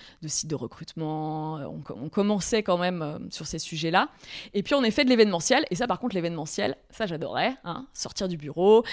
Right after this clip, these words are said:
aller m'occuper des salons, gérer, euh, voilà, être, euh, gérer des projets. Toujours cette, euh, histoire un peu, euh, un peu couteau suisse de, voilà, d'organiser, euh, la présence du groupe sur les salons, ça, ça m'intéressait énormément.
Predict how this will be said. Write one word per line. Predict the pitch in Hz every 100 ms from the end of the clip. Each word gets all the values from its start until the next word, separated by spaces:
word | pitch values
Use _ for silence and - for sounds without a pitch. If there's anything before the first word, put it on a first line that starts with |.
| - -
aller | 151
m'occuper | 180 190 180 202
des | 170
salons, | 151 147 175 214 226 233
gérer, | 180 196 196 202 208
euh, | 175
voilà, | 165 98 -
être, | 151 - 160
euh, | 143 160
gérer | 160 185 196
des | 180
projets. | - 170 160 208 262
Toujours | - 175 -
cette, | 170 -
euh, | 151 - -
histoire | - - 180 -
un | 175
peu, | 190 208 165
euh, | 156 - - - -
un | - 196
peu | 254
couteau | - 240 220
suisse | - 226 233 240 -
de, | 196 170 165
voilà, | 160 165 -
d'organiser, | 165 175 175 170 185 180
euh, | 165 165 120 - _ _ _ _ _ - -
la | 214
présence | - 202 185 185 180 175
du | 165
groupe | 160 175 185 165
sur | -
les | 170
salons, | 160 165 220
ça, | 170
ça | 160
m'intéressait | 160 170 151 170
énormément. | 190 196 170 180